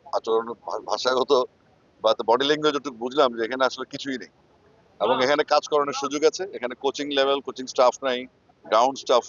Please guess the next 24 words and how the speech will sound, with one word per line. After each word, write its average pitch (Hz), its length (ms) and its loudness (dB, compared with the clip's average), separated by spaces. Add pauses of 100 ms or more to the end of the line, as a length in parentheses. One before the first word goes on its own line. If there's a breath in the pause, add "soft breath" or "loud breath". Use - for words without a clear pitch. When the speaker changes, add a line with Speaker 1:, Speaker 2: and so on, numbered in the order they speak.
Speaker 1:
নাই। 110 220 -2
একটা 110 600 -8
রাঙামাটির 139 460 2
মতো 139 180 0
একটা 139 440 4
পর্যটন 131 500 -6
এলাকা, 117 580 2
টুরিস্টের 120 540 -10 (160)
এরিয়া, 123 460 2
একটা 110 200 -16
গুরুত্বপূর্ণ 131 640 -8
জেলা, 113 320 4 (580)
আহ, 101 260 4
একটা 107 140 -4
বৃহত্তম 151 480 0
জেলা 135 200 2
বাংলাদেশে, 123 460 -4
এই 127 120 -6
অবস্থা 131 320 -2
যদি 123 140 -8
হয়, 90 360 2 (640)
তাহলে 127 180 2
তো 135 420 2
আসলে 123 380 0